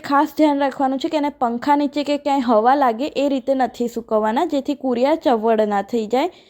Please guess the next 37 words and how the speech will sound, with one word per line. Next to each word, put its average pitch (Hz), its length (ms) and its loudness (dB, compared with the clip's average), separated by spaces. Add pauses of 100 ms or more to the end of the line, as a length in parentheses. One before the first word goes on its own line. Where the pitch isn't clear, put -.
(300)
કે 285 240 -4
કડક 269 400 2
ના 208 120 -2 (120)
થઈ 202 160 -2
જાય. 190 200 -4 (540)
તે - 220 -2
એ 311 40 4
ચ-, 277 480 -2 (120)
સુકાઈ 359 500 0
જાય 269 240 0 (320)
ત્યારબાદ 330 500 2
મેં 294 160 -4
અહીંયા 277 400 -4
સિંગ 277 260 0 (100)
તેલ 311 160 0 (160)
ગરમ 247 300 2
કરવા 240 320 0
સહેજ 226 320 -2
લીધું 214 320 -2
છે. 330 100 -4 (580)
સિંગ 311 160 0 (100)
તેલ 339 200 0
પણ 330 200 2
મેં 330 180 -2
થોડી 285 320 2
માત્રામાં 247 520 0
જ 233 100 -4
લીધું 208 360 -2
છે. 294 140 0 (520)
પછી 262 280 0 (100)
કેરી 247 360 4
લીધી 285 360 -2
છે 285 100 0
સુકાઈ 277 480 -2
ગયા 269 300 2
પછી, 277 300 -4 (140)
ગોળ 254 280 6